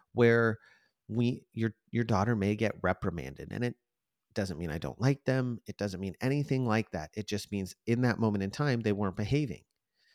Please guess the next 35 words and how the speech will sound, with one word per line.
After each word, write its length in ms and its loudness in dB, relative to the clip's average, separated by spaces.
And 100 0
I 60 4
wanna 240 2
make 180 0
sure 380 2
that 200 2
we 120 2
have 140 2
a 60 0
safe 460 0
environment 480 -2
in 80 -8
our 100 -6
gym. 360 -8
Does 180 0
that 200 2
seem 280 0
fair? 500 -2
Right? 180 -2
I'm 320 2
now 520 2
lowering 520 6
my 100 8
register. 680 2
I'm 180 2
taking 520 0
pauses. 600 -2
I'm 260 -2
taking 540 0
my 280 2
time 800 0
to 140 4
explain 520 2
this 160 0
situation. 540 -4